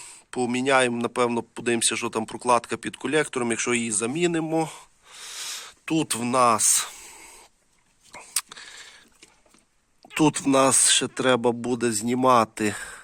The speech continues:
у цього трудніка, що я тоді робив його, він до Г Б Ц прикріплений.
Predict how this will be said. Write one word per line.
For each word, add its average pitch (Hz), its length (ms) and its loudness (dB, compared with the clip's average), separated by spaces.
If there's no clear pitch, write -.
у 117 60 -6
цього 123 400 2
трудніка, 117 760 0
що 175 160 2
я 165 140 0
тоді 160 320 -2
робив 156 460 0
його, 147 440 0
він 139 160 -6
до 143 100 -4
Г 143 160 -2
Б 139 140 -2
Ц 143 260 2
прикріплений. 139 1000 -6